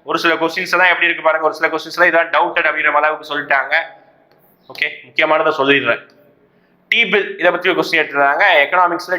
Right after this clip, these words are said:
டி பில் வந்து புக்ல எங்கேயுமே மென்ஷன் பண்ணப்பட்டது கிடையாது. ஓகேங்களா? இதெல்லாம் பாத்தீங்கன்னா வந்து நமக்கு வந்து, அஹ், வெளியிருந்து சோர்ஸ் தான் நம்ம படிக்க வேண்டியது இருக்குது. நெக்ஸ்ட் கொஸ்டின் பாத்தீங்கன்னா டி பில் நம்ம பார்த்துட்டோம். நெக்ஸ்ட்,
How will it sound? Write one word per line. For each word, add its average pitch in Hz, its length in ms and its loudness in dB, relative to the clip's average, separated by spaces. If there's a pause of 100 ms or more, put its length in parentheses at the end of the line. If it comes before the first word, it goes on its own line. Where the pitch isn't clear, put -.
டி 175 80 2 (100)
பில் 175 200 0
வந்து 170 180 -2 (300)
புக்ல 139 220 -4 (100)
எங்கேயுமே 175 320 -2
மென்ஷன் 160 260 -6
பண்ணப்பட்டது 131 380 -2
கிடையாது. 104 220 0 (100)
ஓகேங்களா? 147 320 0 (300)
இதெல்லாம் 151 280 0
பாத்தீங்கன்னா 151 500 2
வந்து 160 200 -2 (140)
நமக்கு 151 300 -2
வந்து, 170 180 -2 (520)
அஹ், 123 340 6
வெளியிருந்து 220 440 2
சோர்ஸ் 180 200 -4
தான் 190 100 2
நம்ம 160 160 2
படிக்க 131 200 -2
வேண்டியது 113 240 -10
இருக்குது. - 240 -16 (220)
நெக்ஸ்ட் - 240 -2
கொஸ்டின் 151 440 4
பாத்தீங்கன்னா 143 380 2
டி 151 140 4
பில் 143 160 4
நம்ம 127 120 2
பார்த்துட்டோம். 143 320 2
நெக்ஸ்ட், - 260 2